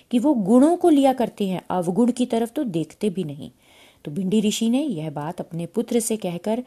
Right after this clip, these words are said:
परमेश्वर का ध्यान करके ऐसी प्रार्थना की कि हे वैकुंठनाथ, मेरे अज्ञानी बालक से बहुत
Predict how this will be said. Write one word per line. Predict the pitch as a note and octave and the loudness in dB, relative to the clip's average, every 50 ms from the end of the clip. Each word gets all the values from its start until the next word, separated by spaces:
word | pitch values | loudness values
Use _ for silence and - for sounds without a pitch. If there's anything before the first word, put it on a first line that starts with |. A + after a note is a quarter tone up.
| - - - - _ _ - | -10 -16 -20 -20 _ _ 2
परमेश्वर | G#3+ A3 A3 G#3+ A#3+ C4+ C#4+ C#4+ - D4+ D4+ D4+ C#4+ | 4 4 6 6 6 4 4 2 2 2 2 2 2
का | D4 C#4 C#4 C#4 D4 D4 | 0 0 0 0 0 0
ध्यान | C4 G3+ C3+ D#3+ D#3+ F3 F#3 G3+ A#3 C4 B3 | -2 -4 -8 -6 -4 -2 0 2 4 4 4
करके | A3 - F3+ D#3+ - - - - - _ - - _ _ _ - | 4 2 -2 -4 -6 -8 -14 -16 -16 _ -20 -20 _ _ _ -6
ऐसी | E3 E3+ - G#3 F#3+ | -4 -2 -2 -2 -2
प्रार्थना | - - E3 E3 D#3+ E3 - - G3+ G3 F#3+ F3+ | -2 -4 -2 -2 -4 -4 -6 -6 -6 -4 -4 -6
की | - - - - _ _ | -8 -12 -16 -18 _ _
कि | - D3 D3+ C3+ | -12 -12 -10 -6
हे | E3+ F#3+ G3 F#3+ | -4 -4 -4 -4
वैकुंठनाथ, | E3+ E3+ D3+ - - F3 F3+ - F3+ E3+ D#3+ D3 C#3 C3+ - - - _ _ _ _ _ _ _ _ _ _ - | -4 -6 -6 -6 -8 -8 -8 -8 -8 -10 -10 -10 -10 -12 -16 -18 -20 _ _ _ _ _ _ _ _ _ _ -4
मेरे | G3+ G#3 A3 A#3 A#3+ B3+ | 0 2 2 4 6 4
अज्ञानी | A#3+ G3+ D#3 D#3+ F3 F#3+ F#3 F#3+ G#3 A#3 B3 | 4 2 0 -2 -2 0 0 2 4 4 4
बालक | G3+ F3+ F3+ F3+ G3 G#3+ G#3+ | 4 2 2 0 0 -2 -2
से | - - B3+ | -4 -6 -6
बहुत | B3+ - A#3 - C#4+ D#4 D4+ | -8 -8 -6 -4 -4 -4 -4